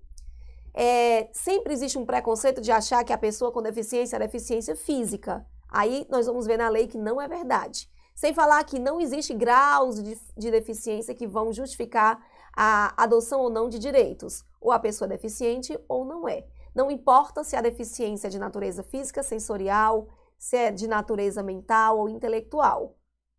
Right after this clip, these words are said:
Ou é deficiente ou não é. Lembrando ainda que a deficiência não é considerada doença, é considerada uma condição daquela pessoa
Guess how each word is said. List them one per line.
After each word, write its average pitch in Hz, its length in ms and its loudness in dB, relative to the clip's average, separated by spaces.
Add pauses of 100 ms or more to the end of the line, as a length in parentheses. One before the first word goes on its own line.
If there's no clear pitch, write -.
(160)
Ou 240 160 8
é 196 60 4
deficiente 226 720 -6
ou 226 160 2
não 269 200 -2
é. 175 140 -10 (260)
Lembrando 233 360 2
ainda 285 420 2
que 285 380 -6
a 247 120 4
deficiência 254 720 -4
não 254 260 -4
é - 80 -4
considerada 226 760 -2
doença, 254 580 0
é - 40 -8
considerada 220 440 0
uma 226 160 -2
condição 262 800 -4
daquela 247 340 0
pessoa 294 480 4